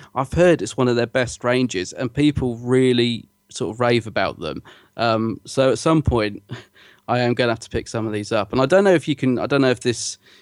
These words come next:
if you can just start with this one. I don't know if it's gonna be, like, se-, self-contained. I think it probably will be.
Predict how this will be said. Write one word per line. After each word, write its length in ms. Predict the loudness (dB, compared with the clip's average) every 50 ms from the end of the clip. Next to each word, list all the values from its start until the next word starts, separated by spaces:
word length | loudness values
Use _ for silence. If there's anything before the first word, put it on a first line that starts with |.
| _ _ -10
if 160 | -8 -8 -6
you 60 | -6
can 140 | -4 -4 -4
just 180 | -2 -2 -4 -2
start 320 | 0 2 2 2 2 0
with 100 | 0 -2
this 200 | -4 -4 -4 -4
one. 180 | -4 -2 -2 -2
I 60 | -2
don't 120 | -4 -4 -4
know 40 |
if 100 | -6 -6
it's 120 | -8 -10 -6
gonna 200 | -6 -4 -4 -4
be, 160 | -6 -4 -4
like, 160 | -4 -4 -4
se-, 260 | -4 -2 -2 -2 -2 -2
self-contained. 800 | -2 -2 -2 -2 -2 -4 -8 -10 -6 -2 -2 0 0 -2 -4
I 60 | -6 -6
think 260 | -2 0 0 2 0
it 120 | -2 -4
probably 320 | -4 -4 -4 -2 -4 -6 -2
will 260 | 0 2 2 2 0
be. 280 | -2 -6 -10 -10 -10